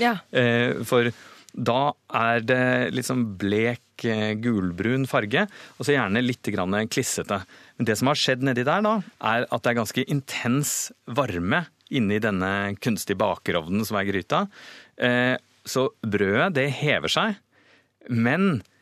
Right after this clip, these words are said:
Speaker 2: fuktigheten, det blir fanget inne i gryta, og det vil si at, eh, det blir ikke en ordentlig skorpe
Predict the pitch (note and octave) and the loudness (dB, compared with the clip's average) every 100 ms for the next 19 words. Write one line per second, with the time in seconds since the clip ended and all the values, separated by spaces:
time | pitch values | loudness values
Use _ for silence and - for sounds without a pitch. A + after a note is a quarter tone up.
0 | _ - F3 - G#2+ F#2+ - F3+ G3 - | _ -6 -6 -2 0 0 0 -2 -2 -6
1 | _ A2 C3+ - A2+ G2+ A2 A2+ F2 G2 | _ -4 -2 0 0 0 0 -2 0 0
2 | G2+ G2+ _ - G#2+ G2 G#2+ A2 A2+ G2 | -2 -6 _ -8 -4 -2 -2 -2 -2 -2
3 | - G3+ - - _ - A2 A2 B2 - | -2 -4 -6 -20 _ -6 0 0 0 -2
4 | A2+ - A#2+ - B2 A#2 A#2 A2+ _ A#2+ | -2 -2 -8 -4 -2 -2 -4 -6 _ -6
5 | A#2 A2+ F#2+ F#2+ F#2+ - C3+ A#2+ F#2 - | -6 -4 -2 -2 -2 -4 -4 -4 -6 -4
6 | C3 C3+ - E3 A#2+ - _ B2 D3 | -4 -2 -2 -2 -4 -8 _ -4 -4